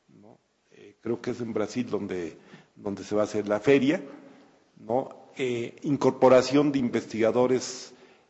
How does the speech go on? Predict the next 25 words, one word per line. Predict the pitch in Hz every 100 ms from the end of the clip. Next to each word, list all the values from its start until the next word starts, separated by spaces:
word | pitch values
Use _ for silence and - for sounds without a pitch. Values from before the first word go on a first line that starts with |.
| _
eh, | 110 104 98
internacionales | 127 123 120 120 120 135 135 143 147
para | 143 110 101
los | 101 92
procesos | 113 104 117 113 110
de |
evaluación, | 110 113 120 123 175 175
que | -
ya | 110
les | 107 104
hablé, | 120 127 170 - - - - - _ _
eh, | 117 117 -
impulsar | 139 127 120 135 131
la | 123
movilidad | 113 110 107 107 120 127 165 - - - - - _ _ _ _ 110 101
de, | 92 92 90 90 -
de | 110
estudiantes, | 107 - 139 165 170 165 208 190 - - - - _ _ _ _ _ _ _ _ _ _ _ _ _ _ _ 120 110
bueno, | 113 110
los | 107 101
colegios | - 131 139 131
doctorales | 120 - 120 131 123
que | -
no | 110 117
pudimos | - 127 127 120 113 -